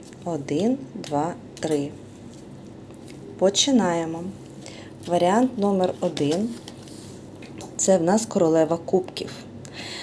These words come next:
Карта емоцій, карта приємних переживань,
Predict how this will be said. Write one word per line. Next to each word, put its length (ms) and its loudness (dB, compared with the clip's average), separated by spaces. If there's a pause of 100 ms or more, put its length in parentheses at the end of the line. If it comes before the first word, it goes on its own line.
(220)
Карта 520 2
емоцій, 640 4
карта 360 2
приємних 640 0
переживань, 960 0